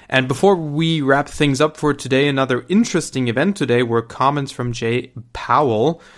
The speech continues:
When asked by lawmakers on Wednesday when the Fed will stop raising interest rates, Fed Chair Jerome Powell cited Fed officials' expectation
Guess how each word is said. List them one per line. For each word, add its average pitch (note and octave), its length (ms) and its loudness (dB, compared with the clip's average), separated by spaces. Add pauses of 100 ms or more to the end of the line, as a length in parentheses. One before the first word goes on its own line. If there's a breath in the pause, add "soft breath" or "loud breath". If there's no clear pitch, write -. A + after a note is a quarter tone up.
(200 loud breath)
When A#2+ 160 -2
asked C3+ 760 -2
by A#2+ 380 0
lawmakers C#3 720 0
on A#2+ 100 -2
Wednesday C3 460 -2
when A2+ 220 -2
the A#2 60 -2
Fed B2 280 -4
will A2+ 180 -8
stop A#2 380 -6
raising A#2 340 -2
interest C#3+ 380 -10
rates, A2+ 320 -4
Fed C3 260 -4
Chair A#2+ 300 0
Jerome A2+ 360 -4
Powell A#2+ 360 -2
cited B2 500 -2
Fed C#3 320 -4
officials' C3 480 -6
expectation C#3 920 -6